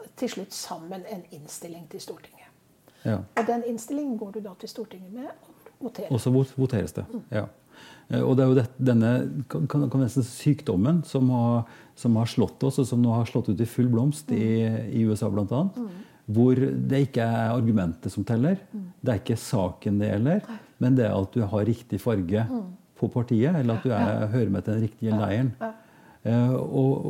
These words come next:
Speaker 2: og, og da er det interessant å høre, når du sier at det kommer en innstilling fra en gruppe, eller en komité,
Speaker 1: Mm.
Speaker 2: som består av hele bredden politisk,
Speaker 1: Mm.
Speaker 2: så vil den gruppa antageligvis da være omforent i noen hovedprinsipper, men så kunne det være noen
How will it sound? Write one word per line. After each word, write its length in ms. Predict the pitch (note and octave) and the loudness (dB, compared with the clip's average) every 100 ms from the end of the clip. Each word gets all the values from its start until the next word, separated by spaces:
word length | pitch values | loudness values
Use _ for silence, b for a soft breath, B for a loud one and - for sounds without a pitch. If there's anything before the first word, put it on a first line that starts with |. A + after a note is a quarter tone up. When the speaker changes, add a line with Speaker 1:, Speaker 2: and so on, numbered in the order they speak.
| - | -6
Speaker 2:
og, 200 | D3+ C#3+ - | -4 -2 2
og 100 | C#3 | 2
da 80 | C#3+ | 4
er 60 | |
det 80 | F3 D#3+ | 4 2
interessant 240 | A#2 B2 | 0 0
å 60 | C#3+ | 2
høre, 360 | D3 A2+ B2 C3 B B B - | 4 4 4 2 B B B 4
når 140 | C3+ | 6
du 60 | C3+ | 6
sier 300 | D3+ C3+ A2+ | 4 4 4
at 80 | G#2+ | 0
det 100 | C3 | 0
kommer 220 | A2+ G#2+ | 4 4
en 100 | B2 | 4
innstilling 680 | D3 G#2+ F#2+ - G#2+ B2+ C3 | 4 4 2 0 2 2 2
fra 220 | B2 A2+ | 0 2
en 100 | A#2 | 4
gruppe, 580 | C3 B2 - A#2+ C#3 D3 C#3 | 2 0 -2 0 2 0 2
eller 160 | B2+ C3 | 2 2
en 80 | A#2 | 2
komité, 460 | D3 B2+ C#3+ E3+ F#3 B3 | 2 2 4 0 0 -6
Speaker 1:
Mm. 160 | G#3 | -10
Speaker 2:
som 200 | - B2+ | 0 2
består 340 | B2+ - A2+ A2+ | 2 4 4 4
av 120 | A2+ | 2
hele 260 | A2 B2 G#2 | 2 2 2
bredden 260 | A#2 G#2 G#2 | 0 0 0
politisk, 500 | A#2+ A#2 C3 C3 C4 | 0 0 0 -2 -4
Speaker 1:
Mm. 260 | A3+ A3 B B B | -4 -6 B B B
Speaker 2:
så 140 | - C3+ | 0 4
vil 100 | C3+ | 6
den 380 | C3 B2+ B2+ B2 | 4 2 2 4
gruppa 280 | C#3+ C#3 A#2+ | 2 4 0
antageligvis 420 | A#2+ A#2 G2+ B2 A#2+ | 2 2 2 2 2
da 80 | |
være 160 | A#2+ A2+ - | 0 0 2
omforent 800 | A2 F2+ - A#2 A#2 D3+ D#3 - | 4 2 0 0 2 2 0 0
i 120 | D3+ | 4
noen 280 | C#3 A#2+ G#2+ | 4 4 2
hovedprinsipper, 720 | A#2 C3 F2+ G#2 A2+ G2+ E3 F#3+ | 2 2 2 -2 -2 0 2 2
men 120 | A#2+ | 2
så 120 | B2 | 0
kunne 120 | B2+ B2+ | 2 2
det 80 | |
være 220 | C3 G#2+ A#2 | 4 2 4
noen 300 | A#2 G#2+ | 4 2